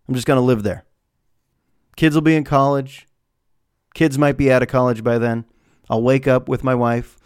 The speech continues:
We'll have coffee in the morning. She'll know where I'm going for the next three or four hours, and then I'll be back. But I would love to become the old guy that golfs four or five days a week. Would I get sick of it? Hopefully not.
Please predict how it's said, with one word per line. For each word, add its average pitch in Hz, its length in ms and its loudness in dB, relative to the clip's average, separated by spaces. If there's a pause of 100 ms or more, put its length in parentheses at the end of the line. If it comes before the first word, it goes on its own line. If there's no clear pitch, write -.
(180)
We'll 123 120 0
have 123 160 -2
coffee 127 400 0
in 131 60 2
the 131 80 2
morning. 113 440 0 (240)
She'll 147 220 0
know 135 300 6
where 170 160 0
I'm 170 120 -2
going 135 280 2
for 139 100 -4
the 135 80 0
next 123 300 -4
three 123 240 2
or 139 60 2
four 139 220 2
hours, 110 460 -2 (260)
and 104 160 -8
then 101 120 -2
I'll 107 80 -2
be 117 100 -2
back. 92 360 -10 (580)
But 135 100 2
I 139 140 4
would 165 120 2
love 175 600 -2
to 123 100 -10
become 117 500 -2
the 127 120 -2
old 131 280 0
guy 110 260 0
that 104 180 -8
golfs 107 480 -2 (160)
four 151 340 0
or 110 120 -6
five 113 420 -2
days 101 300 -4
a 98 60 -6
week. 90 340 -10 (360)
Would 131 120 -2
I 127 80 2
get 127 160 0
sick 190 260 -4
of 208 100 0
it? 220 220 -2 (140)
Hopefully 247 340 -2
not. 240 340 0